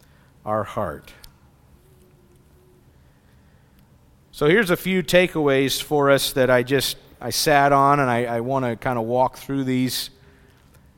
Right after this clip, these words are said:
recognizing that in, in Simeon's life,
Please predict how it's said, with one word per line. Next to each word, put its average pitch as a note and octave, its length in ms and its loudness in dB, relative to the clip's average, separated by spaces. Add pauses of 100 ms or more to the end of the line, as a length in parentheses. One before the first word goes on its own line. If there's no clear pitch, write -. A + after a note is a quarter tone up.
(380)
recognizing D3 800 4
that C3+ 160 4
in, B2+ 260 -2
in C3 200 -6
Simeon's D#3+ 600 0
life, C#3+ 520 2